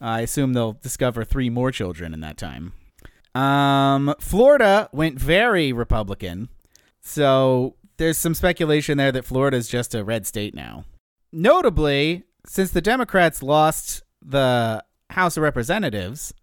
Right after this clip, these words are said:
um, Nancy Pelosi has to resign as speaker, and she says she's not gonna, uh, pursue leadership in the future.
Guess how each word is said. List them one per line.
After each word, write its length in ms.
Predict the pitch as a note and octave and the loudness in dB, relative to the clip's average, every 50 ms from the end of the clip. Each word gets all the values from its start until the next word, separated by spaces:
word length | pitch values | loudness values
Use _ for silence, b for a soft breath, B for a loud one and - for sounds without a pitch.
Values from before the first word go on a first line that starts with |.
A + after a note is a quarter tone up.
| b b b b b b b b - | b b b b b b b b -2
um, 720 | - C#3 C#3 C#3 C3+ B2+ B2 B2 B2 A#2+ A#2+ A#2 A2 A2 - _ _ _ - - | 0 2 4 4 4 4 4 2 2 2 2 0 -2 -2 -6 _ _ _ -6 -2
Nancy 360 | C3 D3 D#3+ F3 E3+ - C#3 | 0 0 0 0 -2 -2 0
Pelosi 800 | - - C#3 C#3+ D#3+ G#3+ G#3+ - - A2+ G#2 G2+ G2+ A2+ - - | 0 0 2 4 2 2 0 -2 -6 -6 -6 -6 -8 -10 -10 -6
has 240 | A#2 D3+ C#3+ C3+ - | -4 -4 -4 -4 -4
to 100 | - B2+ | -4 -4
resign 340 | B2+ B2 C3+ C#3 C#3 C#3 C3 | -4 -2 0 0 0 0 0
as 80 | B2 - | -2 -4
speaker, 400 | - - E3 F3+ E3+ - B2 A2+ | -2 -2 -2 -2 0 -2 -4 -4
and 200 | B2 C3 C3+ C3+ | -2 -4 -4 -4
she 140 | - D3+ D3 | -4 -4 -4
says 220 | - - F3+ E3 | 0 0 0 0
she's 180 | - E3+ D3 C3 | 0 -4 -2 0
not 220 | D3 D#3+ F3 - | 0 0 0 0
gonna, 300 | - E3+ E3+ D#3+ D#3 D3+ | 0 0 0 2 2 2
uh, 180 | D3 C#3+ C#3 C3+ | 2 2 2 2
pursue 360 | - - - - - E3 D#3 C#3 | 2 0 0 0 -2 -4 -2 -2
leadership 500 | C#3 E3 F#3+ F3 C3+ - G#2 F2 - E2 | -2 -2 -2 -4 -6 -6 -8 -8 -8 -8
in 60 | D2+ | -10
the 60 | C#2+ | -10
future. 420 | - - D2 C2+ - - C#2+ A1 | -12 -14 -14 -14 -14 -14 -16 -16